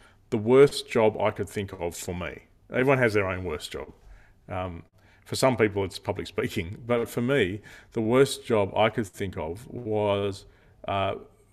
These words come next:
sweeping the aisles at Coles between, you know, two A M and six A M, uh, when nobody's around, and, and I just thought, "That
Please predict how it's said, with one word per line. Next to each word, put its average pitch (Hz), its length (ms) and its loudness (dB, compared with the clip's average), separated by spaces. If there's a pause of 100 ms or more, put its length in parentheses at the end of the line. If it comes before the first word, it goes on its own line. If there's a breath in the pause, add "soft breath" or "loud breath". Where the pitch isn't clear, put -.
sweeping 127 760 0
the 104 120 -2
aisles 107 560 0
at 92 240 -8
Coles 98 960 -6
between, 101 640 -6
you 107 140 -6
know, 98 140 -4
two 110 360 -2
A 98 60 2
M 95 240 -4
and 87 200 -10
six 107 240 -8
A 98 80 -2 (180)
M, 90 220 -8 (640 soft breath)
uh, 101 180 -4
when 104 180 0
nobody's 104 480 2
around, 95 640 -8 (720 soft breath)
and, 104 480 -4 (380)
and 110 100 -4
I 110 120 2
just 113 200 -6
thought, - 300 -2 (100)
"That 131 340 -2